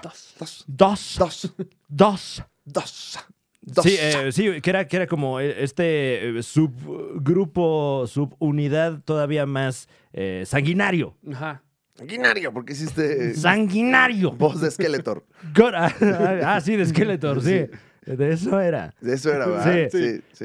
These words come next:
Speaker 2: Sí.
Speaker 3: Apocalipsis.
Speaker 2: ¡Apocalipsis!
Speaker 1: Ah, bueno, ese es otro, sí. Eh,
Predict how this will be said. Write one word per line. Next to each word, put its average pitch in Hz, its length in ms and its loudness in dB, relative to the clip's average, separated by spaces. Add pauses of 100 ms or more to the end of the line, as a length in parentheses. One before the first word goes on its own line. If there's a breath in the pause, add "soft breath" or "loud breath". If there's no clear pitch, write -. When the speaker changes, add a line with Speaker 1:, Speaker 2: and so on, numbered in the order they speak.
Speaker 2:
Sí. 120 140 -4
Speaker 3:
Apocalipsis. 262 880 -4
Speaker 2:
¡Apocalipsis! 233 1120 2
Speaker 1:
Ah, - 420 0
bueno, 104 300 -6
ese - 160 0
es - 100 -6
otro, 98 260 -8
sí. 98 220 -8 (480 soft breath)
Eh, 170 540 0